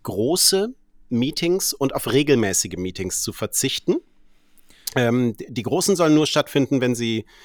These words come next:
für alle, die daran teilnehmen, auch wirklich einen Nutzen haben. Äh, und auch dann möglichst kurz gehalten sein. Ähm,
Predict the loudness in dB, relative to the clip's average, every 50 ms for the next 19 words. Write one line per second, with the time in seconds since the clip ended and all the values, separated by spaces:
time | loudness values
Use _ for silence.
0 | -20 -20 _ _ _ _ -4 -2 -2 -2 0 0 2 4 4 2 2 2 2 4
1 | 4 4 2 0 0 -2 -2 0 2 2 2 2 0 -2 -4 -4 -6 -4 -4 -6
2 | -4 -2 -2 -2 -2 _ -2 0 0 0 2 0 0 0 0 -4 -6 -6 -8 -20
3 | -20 _ _ _ _ _ _ _ _ _ _ _ _ -16 -16 -16 -20 -20 -20 -20
4 | _ _ _ _ _ -6 -4 -4 -2 0 0 0 0 2 4 6 6 8 6 6
5 | 4 0 -2 -2 -2 -2 -2 -2 -2 -2 -4 -2 -2 -2 -4 -2 -2 -2 -2 -2
6 | -2 -4 -4 -6 -10 -12 _ _ _ _ _ -20 -20 -20 -20 _ _ _ _ _
7 | _ _ _ _ _ _ _ _ -2 0 2 4 4 4 4